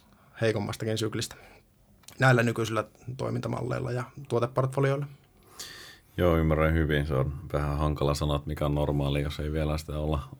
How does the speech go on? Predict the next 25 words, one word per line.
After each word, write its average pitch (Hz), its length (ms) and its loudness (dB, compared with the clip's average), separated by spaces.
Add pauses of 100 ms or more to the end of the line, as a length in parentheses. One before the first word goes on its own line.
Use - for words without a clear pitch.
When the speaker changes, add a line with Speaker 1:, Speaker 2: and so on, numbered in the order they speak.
Speaker 2:
omalla 80 200 4
tavallaan 80 460 6
koettu. 76 680 6 (760)
No, 120 100 8
entäs 123 220 8
sitten 113 320 2 (120)
arvostustasot 85 840 6
tällä 76 240 6
hetkellä? 67 500 2 (400)
Jos - 140 -10
käydään 78 420 2
lyhyesti 78 640 4 (300)
kaikki - 340 -2
meidän 78 320 2
keissit 82 460 4
läpi 85 360 4
ja, 67 160 4 (200)
ja 71 160 -4 (160)
valitaan 76 400 4
sieltä 78 220 2
sitten 80 240 -2
vielä 82 160 6
suosikkikin. 78 580 2 (1700)
Speaker 1:
No, 135 260 4
arvostukset, 185 640 2